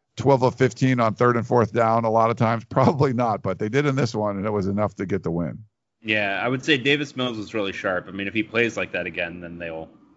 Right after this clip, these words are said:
Speaker 2: they'll be pretty good on third down again.
Speaker 1: Yeah, they were, they were really good on third down. All right, um, so that was Stanford. So we had, um,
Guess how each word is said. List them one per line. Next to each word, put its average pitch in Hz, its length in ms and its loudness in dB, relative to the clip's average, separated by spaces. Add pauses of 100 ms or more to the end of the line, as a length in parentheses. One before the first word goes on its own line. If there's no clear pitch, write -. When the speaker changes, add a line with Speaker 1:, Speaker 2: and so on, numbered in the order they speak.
(560)
Speaker 2:
they'll 98 100 -8
be 95 120 -4
pretty 98 200 -4
good 90 140 -4
on 90 100 -10
third 90 200 -8
down 90 220 -6
again. 76 280 -14 (380)
Speaker 1:
Yeah, 87 240 2 (240)
they 110 120 2
were, 113 240 6
they 113 160 2
were 113 160 4
really 80 200 -2
good 76 140 -6
on 76 120 -8
third 73 220 -6
down. 69 260 -8 (400)
All 170 100 6
right, 139 320 6
um, 120 520 2
so 117 640 4 (240)
that 117 220 2
was 120 380 0
Stanford. 110 460 -4
So 113 100 -2
we 131 160 2
had, 117 480 4 (460)
um, 90 720 -2